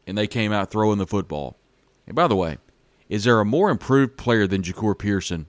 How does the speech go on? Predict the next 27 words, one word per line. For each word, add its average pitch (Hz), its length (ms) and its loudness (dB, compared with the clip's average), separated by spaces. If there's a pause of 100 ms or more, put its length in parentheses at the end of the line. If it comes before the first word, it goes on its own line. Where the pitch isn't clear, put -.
on 90 100 -6
this 95 200 -4
Ole 92 120 0
Miss 87 160 -4
football 76 380 -8
team? 67 260 -14 (840)
Talk 180 180 4
about 123 220 6
taking 110 260 2
a 92 60 -2
step - 320 2
up 95 180 2
and 90 80 -4
taking 107 300 -2
adversity 95 600 0
and 87 140 -4
just 87 340 -10
grabbing 104 340 0
it 90 40 -4
by 95 140 -2
the 87 80 -4
horns 98 420 -2
and 85 80 -8
turning 98 280 -2
it 87 60 -2
upside 85 380 -6
down. 80 320 -8